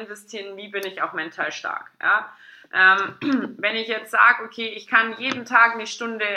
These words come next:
laufen gehen oder spazieren gehen, dann würde ich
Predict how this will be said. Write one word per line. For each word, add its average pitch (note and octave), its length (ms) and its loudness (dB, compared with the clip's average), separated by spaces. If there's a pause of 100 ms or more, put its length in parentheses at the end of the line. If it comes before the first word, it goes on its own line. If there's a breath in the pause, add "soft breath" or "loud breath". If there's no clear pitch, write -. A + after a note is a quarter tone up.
(120)
laufen G#3 500 -2
gehen G3 440 -4 (180)
oder F#3+ 200 -2
spazieren A#3 680 -6
gehen, A#3 400 -10 (500 soft breath)
dann A3 340 4
würde A3+ 180 -6
ich - 180 -14